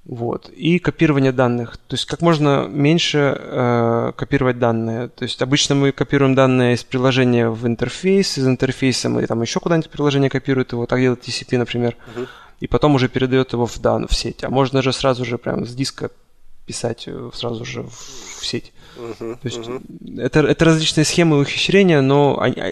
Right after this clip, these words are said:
Speaker 1: они делают, э, задачу реализации намного более сложной,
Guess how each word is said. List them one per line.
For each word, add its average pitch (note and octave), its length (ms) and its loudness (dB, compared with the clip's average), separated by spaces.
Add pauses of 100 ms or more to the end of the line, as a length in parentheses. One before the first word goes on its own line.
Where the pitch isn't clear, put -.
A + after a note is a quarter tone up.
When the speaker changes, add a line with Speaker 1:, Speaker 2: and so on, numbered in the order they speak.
Speaker 1:
они D#3+ 240 6
делают, D3+ 400 4
э, B2+ 480 0
задачу C3+ 400 2
реализации C#3 500 4
намного C3+ 280 4
более B2 260 2
сложной, C3+ 480 2